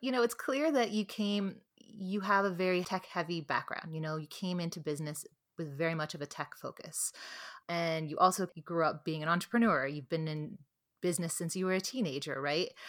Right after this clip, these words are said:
And one of the things that really stands out to me in our conversations up until this point is you managed to strike this balance or this, this mix that I don't feel like many business leaders that I've spoken with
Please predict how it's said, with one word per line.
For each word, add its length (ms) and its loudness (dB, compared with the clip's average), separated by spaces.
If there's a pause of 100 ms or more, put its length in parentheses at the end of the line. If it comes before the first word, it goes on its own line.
(220)
And 260 0 (140)
one 180 2
of 100 2
the 60 2
things 140 4
that 100 0
really 140 2
stands 240 -2
out 140 2
to 100 -4
me 80 -2
in 60 -2
our 100 0
conversations 960 -4
up 100 -12
until 440 -2 (120)
this 140 -2
point 540 -2
is 260 -4 (220)
you 400 -4 (260)
managed 520 0
to 60 -6
strike 340 -4
this 140 -4 (120)
balance 480 2
or 120 0
this, 360 0 (480)
this 180 -2
mix 540 2
that 300 2 (140)
I 80 0
don't 200 -2
feel 180 2
like 220 2
many 320 0
business 480 -2
leaders 380 -2
that 100 -2
I've 140 0
spoken 360 -6
with 200 -8